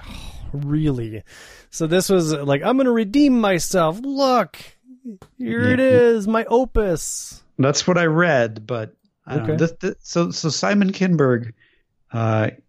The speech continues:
Speaker 2: he has written several movies, um,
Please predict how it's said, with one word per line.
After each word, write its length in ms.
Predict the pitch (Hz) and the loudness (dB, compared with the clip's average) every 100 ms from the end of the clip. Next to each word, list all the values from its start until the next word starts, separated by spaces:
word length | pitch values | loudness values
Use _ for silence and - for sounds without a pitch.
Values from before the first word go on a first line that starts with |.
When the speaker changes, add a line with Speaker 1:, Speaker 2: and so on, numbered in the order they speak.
| - | -20
Speaker 2:
he 440 | - - 135 131 | -10 0 4 4
has 200 | 123 135 | 4 2
written 720 | 127 147 139 135 127 131 - | 2 2 4 4 4 0 -4
several 300 | - 143 139 | -4 -2 2
movies, 500 | 147 117 101 107 110 - _ | 4 4 2 0 -4 -12 _
um, 460 | 104 101 101 98 | -2 0 0 -2